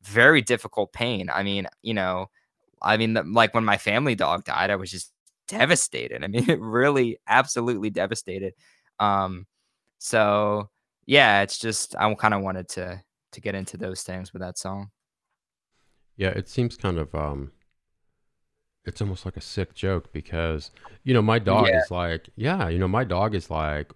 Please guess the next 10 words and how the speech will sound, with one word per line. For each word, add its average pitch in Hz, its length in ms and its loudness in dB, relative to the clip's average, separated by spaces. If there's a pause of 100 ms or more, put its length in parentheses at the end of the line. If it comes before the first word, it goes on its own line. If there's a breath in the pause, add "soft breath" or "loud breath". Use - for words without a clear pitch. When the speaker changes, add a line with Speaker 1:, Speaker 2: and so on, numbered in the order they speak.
Speaker 2:
one 82 640 -6
of 87 140 -2
the 78 160 -6
coolest 85 640 -4 (160)
beings 80 520 -6
that 73 120 -8
I 71 120 -6
know, 71 580 -6
and 73 320 -8 (380 soft breath)
she - 220 -2